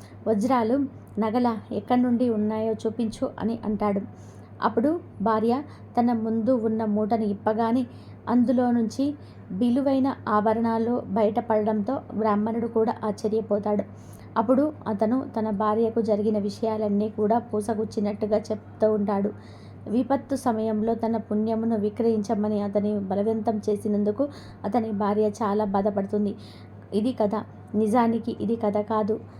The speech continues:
జీవితం. ఆకలితో ఉన్నవారికి అన్నం పెట్టండి, ఆపదలో ఉన్నవారికి సహాయం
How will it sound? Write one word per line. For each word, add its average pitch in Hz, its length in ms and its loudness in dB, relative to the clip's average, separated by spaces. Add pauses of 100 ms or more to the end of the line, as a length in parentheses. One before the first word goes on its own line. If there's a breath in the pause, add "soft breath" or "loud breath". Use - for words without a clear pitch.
(320 loud breath)
జీవితం. 220 580 0 (720)
ఆకలితో 277 560 4
ఉన్నవారికి 226 680 2 (360 loud breath)
అన్నం 240 280 4
పెట్టండి, 220 500 0 (340 loud breath)
ఆపదలో 233 520 4
ఉన్నవారికి 214 640 2
సహాయం 214 420 0